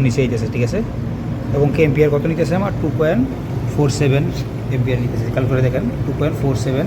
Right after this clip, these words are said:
এম্পিয়ার নিতেছে আমার এটা, ঠিক আছে। কম্প্রেসার কিন্তু আমার চালু হয়ে গেছে আলহামদুলিল্লাহ। এখন যদি দেখেন আমার ফ্যানও চালু হয়ে গেছে, ঠিক আছে। এই দেখেন, এই যে ফ্যানও কিন্তু চলতেছে। আমার গ্যাসও দেখেন, এই গ্যাসও কিন্তু আমার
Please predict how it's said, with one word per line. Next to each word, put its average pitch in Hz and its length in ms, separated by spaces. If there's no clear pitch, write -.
এম্পিয়ার 120 320
নিতেছে 123 300
আমার 110 140
এটা, 104 140
ঠিক 143 140
আছে। 208 100
কম্প্রেসার 139 340
কিন্তু 127 180
আমার 123 180
চালু 123 160
হয়ে 123 100
গেছে 117 180
আলহামদুলিল্লাহ। 113 500
এখন 131 180
যদি 131 120
দেখেন 139 200
আমার 139 140
ফ্যানও 127 280
চালু 123 140
হয়ে 120 100
গেছে, 113 160
ঠিক 120 120
আছে। - 180
এই 113 100
দেখেন, 113 160
এই 131 60
যে 120 100
ফ্যানও 123 200
কিন্তু 120 220
চলতেছে। - 320
আমার 131 200
গ্যাসও 127 280
দেখেন, 123 280
এই 139 40
গ্যাসও 117 240
কিন্তু 139 200
আমার 165 140